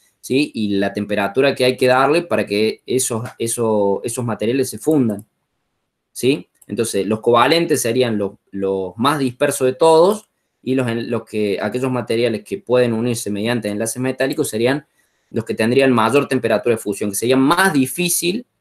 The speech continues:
¿sí? Romper los enlaces entre las moléculas, ¿sí?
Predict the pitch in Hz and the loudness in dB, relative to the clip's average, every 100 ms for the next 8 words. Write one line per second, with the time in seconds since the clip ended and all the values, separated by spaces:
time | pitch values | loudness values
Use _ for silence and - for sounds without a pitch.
0 | _ - - 151 120 123 120 113 151 165 | _ -6 -2 -2 0 0 0 2 2 4
1 | 175 127 123 139 156 165 151 - - 202 | 4 2 2 2 0 -2 -6 -4 0 2
2 | 202 196 214 226 _ _ - 117 127 117 | 2 2 0 0 _ _ -8 -6 -4 0
3 | 127 113 104 95 - _ _ _ - 135 | 0 0 -6 -8 -12 _ _ _ -6 -4
4 | 156 - | -4 -6